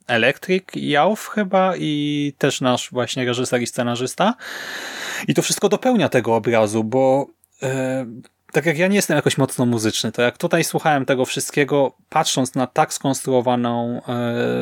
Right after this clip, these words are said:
e, skonstruowany obraz, filmowo to czułem się, jakby mi zaaplikowano jakieś lekkie narkotyki po prostu, tak? I, e, do tego te utwory muzyczne,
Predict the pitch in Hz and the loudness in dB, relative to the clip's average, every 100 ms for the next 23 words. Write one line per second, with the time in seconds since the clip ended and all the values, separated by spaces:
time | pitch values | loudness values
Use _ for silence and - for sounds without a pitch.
0 | 123 127 127 123 123 127 - 131 139 131 | -2 -4 -4 -6 -4 -4 -2 -2 0 2
1 | 127 123 117 135 226 - _ _ _ _ | 2 2 2 0 0 -4 _ _ _ _
2 | _ _ _ - 143 135 147 170 170 - | _ _ _ -2 0 2 2 0 -2 0
3 | 160 165 170 151 156 147 151 - 151 139 | -2 2 0 0 -4 0 0 0 -4 0
4 | 147 151 - 156 - 156 147 143 139 151 | 2 0 -2 -4 -2 0 0 0 -2 -4
5 | - - - 131 - 135 127 156 - - | -10 -18 -4 -2 0 -2 0 0 0 -2
6 | 269 185 143 131 139 131 127 139 170 160 | -2 0 2 4 4 4 4 4 2 0
7 | 151 160 160 - 165 170 165 165 - 175 | 0 0 0 -2 0 2 2 0 0 0